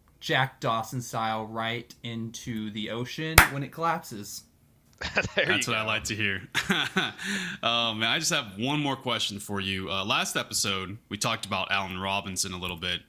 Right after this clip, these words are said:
Speaker 1: Mm.
Speaker 3: and we now have the privilege of having the Allen Robinson manager on the
Speaker 1: You're
Speaker 3: podcast
Speaker 1: welcome.
Speaker 3: with us. So,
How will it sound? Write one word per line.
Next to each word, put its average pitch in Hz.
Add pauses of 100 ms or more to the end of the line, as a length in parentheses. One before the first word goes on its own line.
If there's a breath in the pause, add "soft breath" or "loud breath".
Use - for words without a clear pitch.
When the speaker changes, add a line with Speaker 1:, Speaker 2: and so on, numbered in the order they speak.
Speaker 1:
Mm. -
Speaker 3:
and 90 (180)
we 107
now 120
have 107
the 101
privilege 143 (140)
of -
having 117
the 101 (340 loud breath)
Allen 107 (140)
Robinson 95
manager 117 (200)
on 101
the 95
Speaker 1:
You're 127
Speaker 3:
podcast 104
Speaker 1:
welcome. 113
Speaker 3:
with -
us. - (380 loud breath)
So, 156